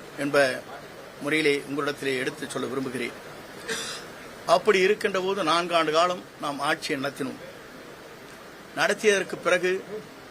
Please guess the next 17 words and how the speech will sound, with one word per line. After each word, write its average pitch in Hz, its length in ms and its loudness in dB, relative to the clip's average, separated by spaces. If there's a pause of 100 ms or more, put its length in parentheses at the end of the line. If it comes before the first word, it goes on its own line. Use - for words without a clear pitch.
(800)
தேர்தல் 208 380 6
களத்தில், 180 400 0
எந்த 170 260 -2
தேர்தல் 175 280 -2
களத்திலும் 156 400 -2 (1300)
ஒரு 156 220 0
பொறுப்பேற்று 180 580 2 (1000)
வெற்றி 165 300 0
என்ற 165 180 2
இலக்கை 160 280 0 (120)
எட்ட 139 160 -2 (260)
இயலாத 151 400 4
சூழ்நிலை 143 260 0 (460)
ஏற்பட்டதன் 147 460 2
அடிப்படையிலே 143 500 2
தான் 147 180 2 (1300)
இரண்டாயிரத்தி 190 720 4